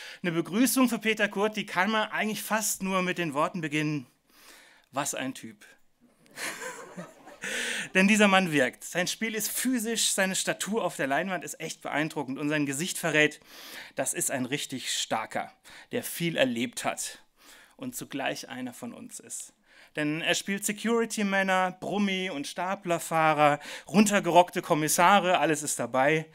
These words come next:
meistens einfache Leute. Und er erweckt deren Welten und Abgründe für uns zum Leben, ganz präzise und ganz authentisch.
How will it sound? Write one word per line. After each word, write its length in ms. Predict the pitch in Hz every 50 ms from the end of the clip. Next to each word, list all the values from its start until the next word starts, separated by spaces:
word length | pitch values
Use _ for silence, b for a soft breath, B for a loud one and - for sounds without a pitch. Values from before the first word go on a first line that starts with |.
| B B B B B B B B
meistens 420 | - 127 127 135 131 - 151 135 -
einfache 420 | - 120 123 123 - 120 - 120
Leute. 520 | 113 110 110 120 117 - - - - 113 - B B B B _ _
Und 420 | - 120 117 117 120 - - -
er 160 | - - 139
erweckt 320 | 123 131 147 180 190 - -
deren 300 | 170 156 147 156 143 127
Welten 400 | 135 143 175 202 214 208 196 175
und 160 | 151 - -
Abgründe 560 | 165 190 - - - 165 175 170 170 165 165
für 140 | 160 - 165
uns 320 | - 143 143 147 - -
zum 140 | - 156 139
Leben, 440 | 127 131 139 143 139 135 127 123 B B B B B B B B
ganz 360 | - 139 - 202 202 - -
präzise 840 | - - 160 156 - - - - 160 165 180 170 147 156 156 156 143 131
und 160 | 139 139 127 123
ganz 320 | 123 123 127 123 120 -
authentisch. 800 | - 107 117 - - - 104 101 104 - - - - - - -